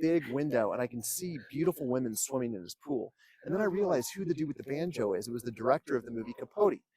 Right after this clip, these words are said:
So Russell Simmons is staring at me, and he's looking at my hair, he's looking at me, and he goes,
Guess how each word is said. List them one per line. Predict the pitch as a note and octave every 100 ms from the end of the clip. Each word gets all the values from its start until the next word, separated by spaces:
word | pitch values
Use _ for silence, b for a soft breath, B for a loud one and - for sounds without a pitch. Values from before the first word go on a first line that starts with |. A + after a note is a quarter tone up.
| b b b b
So | - E3 -
Russell | D3+ G#3+ - B3+
Simmons | - F#3 D3+
is | B2
staring | - E3 D#3+
at | B2+ A2
me, | A2 A2+ _ -
and | C3+
he's | A#2+
looking | E3+ G#3
at | F#3
my | F3
hair, | C#3 C#3+
he's | B2 A#2
looking | C#3+ F3+
at |
me, | C3+ C3+ C3+
and | C3
he |
goes, | A#2 A2